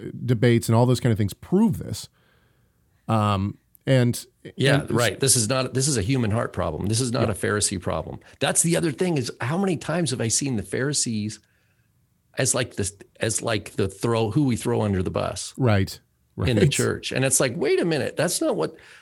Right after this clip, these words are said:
Speaker 2: Yeshua is not setting up, you know, setting them or the Sadducees or scribes or whatever so that we can all just, you know, you know, unload on those guys. That's not the point. The point is, like,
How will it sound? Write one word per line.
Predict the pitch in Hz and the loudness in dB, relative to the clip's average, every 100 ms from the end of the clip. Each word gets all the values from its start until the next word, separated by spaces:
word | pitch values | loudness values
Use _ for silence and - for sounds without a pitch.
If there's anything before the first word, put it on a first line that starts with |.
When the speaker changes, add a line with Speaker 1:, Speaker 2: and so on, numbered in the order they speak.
| _ _ - | _ _ -2
Speaker 2:
Yeshua | 143 - 247 | -2 0 0
is | 196 | 0
not | 160 165 - - - _ _ - - | 0 -2 -4 -14 -20 _ _ -20 -12
setting | - - 160 165 147 | -2 0 2 0 0
up, | 131 123 | -2 -2
you | 117 | 0
know, | 107 110 _ _ _ | -2 -6 _ _ _
setting | - - 156 139 | -4 0 2 2
them | 127 131 127 | 2 0 0
or | 110 | -2
the | 95 | -2
Sadducees | - 131 127 120 127 120 | 0 0 -2 -2 -4 -4
or | 92 | -6
scribes | - 131 120 117 110 | -4 -2 0 0 0
or | 104 | -2
whatever | 101 110 104 98 - - _ | -2 -2 -2 -2 -6 -14 _
so | - 135 | -2 0
that | 147 | 0
we | 123 | -2
can | 113 135 | -2 -2
all | 139 123 | -2 -4
just, | 123 110 - _ _ _ _ | -4 -4 -6 _ _ _ _
you | - 110 | -10 -6
know, | 85 95 _ _ _ _ _ _ _ _ | -6 -8 _ _ _ _ _ _ _ _
you | - | -10
know, | 85 90 - | -8 -8 -8
unload | 123 123 120 120 117 | -4 0 2 2 2
on | 101 | 0
those | 101 147 208 | 0 0 -2
guys. | - - 117 | -4 -4 -6
That's | - 160 - | -2 0 0
not | - 170 | -2 -2
the | - | -2
point. | 95 190 185 - | -4 -2 -2 -2
The | |
point | 110 170 190 | -2 0 0
is, | 117 - | 0 -2
like, | 90 95 | -4 -8